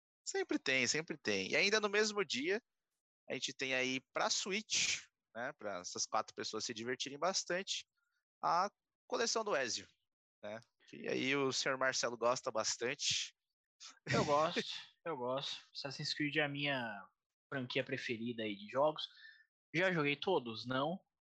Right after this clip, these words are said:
Speaker 2: Mas um dia ainda jogarei.
Speaker 1: Um dia jogará,
Speaker 2: Então
Speaker 1: né?
Speaker 2: vai, vai sair aí a coleção do Ezio pra Switch, né? Que pra,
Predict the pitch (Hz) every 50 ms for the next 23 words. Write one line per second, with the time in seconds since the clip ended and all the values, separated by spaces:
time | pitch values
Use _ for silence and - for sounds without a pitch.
0 | _ _ _ - 156 165 180 180 175 170 175 170 156 143 131 139 156 165 170 170
1 | 170 180 185 _ _ _ _ _ _ _ _ - 123 131 135 147 160 156 147 143
2 | 147 139 131 120 123 131 131 - - - - - - - 202 190 - _ - -
3 | 170 165 147 131 - 143 143 139 131 127 127 117 117 117 113 113 110 110 110 143
4 | 147 151 156 156 151 151 139 - - - - - - - - - 285 247 - -
5 | 139 143 - 220 151 139 143 143 143 143 139 139 139 - - 147 143 139 - -
6 | 147 135 131 131 135 135 131 127 - - - - - - - 135 131 170 208 -
7 | - - 131 117 127 147 156 156 - - - - 117 113 110 104 101